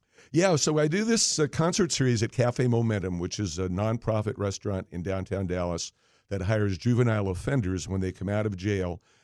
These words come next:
and gives them a one-year paid internship in the restaurant business. And I've been doing a concert series with them for almost two years now, one concert a month on a Sunday night. Uh, it's dinner, drinks,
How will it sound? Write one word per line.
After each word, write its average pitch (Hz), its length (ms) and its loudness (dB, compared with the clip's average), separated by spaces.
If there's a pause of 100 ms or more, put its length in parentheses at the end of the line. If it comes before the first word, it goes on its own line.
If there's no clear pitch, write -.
and 95 140 -6
gives 110 220 0
them 101 140 0
a 95 40 0
one-year 104 460 2
paid 101 280 -2
internship 95 720 -4
in 87 80 -4
the 87 60 -2
restaurant 87 500 -4
business. - 480 -18 (500)
And 107 220 2
I've 113 100 0
been 110 100 0
doing 143 200 2
a 156 40 -4
concert 143 400 0
series 113 280 0
with 101 100 -4
them 110 180 2
for 113 160 -4
almost 104 300 0
two 139 120 0
years 123 340 0
now, 90 200 -4
one 104 300 0
concert 120 540 -2
a - 60 -6
month 98 340 -2
on 87 120 -2
a 82 60 -6
Sunday 107 400 -2
night. 78 300 -8 (540)
Uh, 90 280 -2
it's - 420 -6 (320)
dinner, 131 460 4 (200)
drinks, 120 580 0